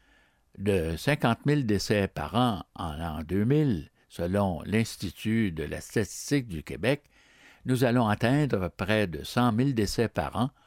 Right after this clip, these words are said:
en raison de la pyramide démographique marquée par le baby boom. Notre état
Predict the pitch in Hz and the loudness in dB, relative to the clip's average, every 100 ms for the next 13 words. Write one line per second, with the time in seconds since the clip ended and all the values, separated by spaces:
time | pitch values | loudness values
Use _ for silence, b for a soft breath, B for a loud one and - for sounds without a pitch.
0 | b b 104 107 117 117 147 131 98 90 | b b -4 0 2 2 2 0 0 0
1 | 80 - 113 95 98 120 101 113 123 104 | -4 -2 0 2 2 2 2 2 2 0
2 | 107 101 - 135 _ - B B 110 - | 0 -2 -2 -4 _ -20 B B -2 0
3 | 151 147 B B - 107 107 101 92 - | -2 -2 B B 0 0 2 2 0 -2
4 | - 85 85 104 127 113 73 - - _ | -8 -6 -2 0 2 0 -2 -8 -20 _
5 | _ b b b b b b 110 92 - | _ b b b b b b -4 -4 -4
6 | 90 87 80 - 123 95 | -4 -4 -2 0 0 0